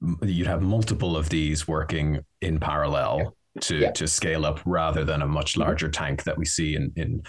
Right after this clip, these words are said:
Speaker 2: Yeah.
Speaker 1: uh, like, as you said, cell therapies that are all grown in suspension.
Speaker 2: Yeah.
Speaker 1: Definitely.
Speaker 2: Yeah, so, so we, we have other projects we might go down the routes of, the, paradoxically go down the route of sus-, more suspension-based system. But I, I think there is pathways to economically do this, because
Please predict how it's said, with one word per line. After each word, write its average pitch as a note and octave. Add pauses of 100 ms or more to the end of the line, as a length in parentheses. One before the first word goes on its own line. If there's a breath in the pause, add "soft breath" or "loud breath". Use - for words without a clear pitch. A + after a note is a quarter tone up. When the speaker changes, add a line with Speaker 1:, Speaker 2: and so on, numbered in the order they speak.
(160 loud breath)
Speaker 2:
Yeah. -
Speaker 1:
uh, -
like, -
as F#2
you D#2
said, D2+
cell D2
therapies D2+
that -
are D#2+
all E2
grown D#2+
in D#2
suspension. - (140 loud breath)
Speaker 2:
Yeah. - (680 loud breath)
Speaker 1:
Definitely. -
Speaker 2:
Yeah, C3
so, C3
so C#3+
we, C#3+
we D3+
have D#3
other B2+
projects A2+
we A#2
might A2
go G#2+
down G#2
the G2+
routes G2+
of, G2+ (480 soft breath)
the, A2+
paradoxically A2
go G#2
down G2+
the G2+
route G2+
of G2+
sus-, - (100)
more A2
suspension-based G2
system. -
But G#2+ (520 loud breath)
I, A2
I A#2
think B2+
there A2+
is A2+
pathways G#2+
to -
economically G#2+
do A2+
this, G2+
because G#2